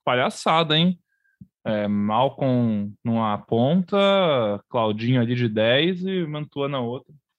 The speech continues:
Legal. É, enfim,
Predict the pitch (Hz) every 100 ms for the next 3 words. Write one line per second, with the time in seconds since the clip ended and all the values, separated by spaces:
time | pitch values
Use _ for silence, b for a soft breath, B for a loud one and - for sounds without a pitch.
0 | - - _ _ _ _ - 147 190 123
1 | 123 B B B B B - 135 135 135
2 | 135 131 127 120 113 110 156 - 120 107
3 | 98